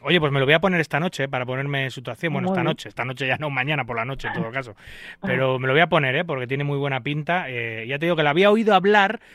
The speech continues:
Speaker 1: eh, pero no me acordaba, o sea, no sabía ni qué jugadores eran, ni cómo se llamaba, ni nada. Así que, eh, voy a por él. Eh, ¿y
Speaker 2: Sí,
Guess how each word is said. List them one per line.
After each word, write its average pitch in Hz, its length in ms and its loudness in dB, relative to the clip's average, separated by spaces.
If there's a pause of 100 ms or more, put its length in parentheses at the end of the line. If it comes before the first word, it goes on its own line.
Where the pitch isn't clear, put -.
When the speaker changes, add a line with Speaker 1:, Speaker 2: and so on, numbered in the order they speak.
(300)
Speaker 1:
eh, 139 360 0
pero 170 140 0
no 160 100 0
me 190 60 4
acordaba, 175 380 4
o 143 40 -6
sea, 151 140 -4
no 170 80 -2
sabía 175 200 2
ni 160 100 0
qué 208 100 2
jugadores 190 440 0
eran, 196 220 2
ni 156 100 -2
cómo 190 200 -2
se 180 120 -4
llamaba, 185 460 4 (440)
ni 139 180 -6
nada. 135 240 2
Así 123 220 -8
que, 120 720 -2 (360)
eh, 110 640 -4
voy 143 120 0
a 143 80 0
por 127 160 -6
él. 104 160 -12 (100)
Eh, 123 360 -4
¿y - 40 -4
Speaker 2:
Sí, 240 80 4